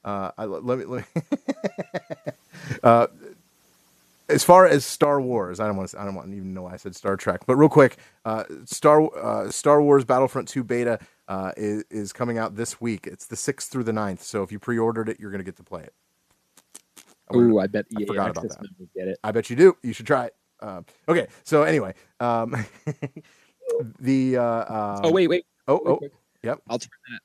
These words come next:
Speaker 2: I'll turn that into movie news. Um, it's kinda not news news, but J J Abrams is back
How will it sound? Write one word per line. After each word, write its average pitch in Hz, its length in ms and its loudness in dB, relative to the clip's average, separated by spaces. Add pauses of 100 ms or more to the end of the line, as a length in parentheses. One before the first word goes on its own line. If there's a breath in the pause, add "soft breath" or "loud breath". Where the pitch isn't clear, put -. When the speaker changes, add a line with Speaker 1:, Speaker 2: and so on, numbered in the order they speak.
Speaker 2:
I'll 120 80 -10
turn 147 240 -8
that 123 120 -4
into 113 140 -6
movie 110 240 -4
news. 87 140 -12 (1040)
Um, 95 500 -6
it's 123 200 -4
kinda 117 360 -4
not 110 340 -4
news 110 440 -4
news, 113 340 -4
but 101 140 -4
J 113 200 -2
J 113 180 -2
Abrams 107 580 -2
is 101 160 -8
back 104 420 -8